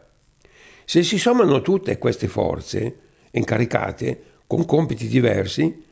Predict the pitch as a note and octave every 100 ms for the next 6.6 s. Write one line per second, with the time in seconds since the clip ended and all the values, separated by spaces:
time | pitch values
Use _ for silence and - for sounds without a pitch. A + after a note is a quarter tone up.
0 | _ _ - A#2+ - A#2+ A#2 A#2+ B2+ C3
1 | B2 A2+ A2+ A2+ G2+ A#2+ A2+ B2+ A#2+ A#2
2 | G2 A2 D3 - - _ _ _ - C#3+
3 | E3+ G3+ A3+ E3+ C#3+ C#3+ D#3 C3 B2 G#2+
4 | A2+ A#2 D#3 E3 F3 C3 G#2+ A#2 - C#3+
5 | C#3 A#2 A#2+ - B2 - B2 G#2+ B2 D3
6 | F#3 E3+ D3+ C3 D3+ D#3+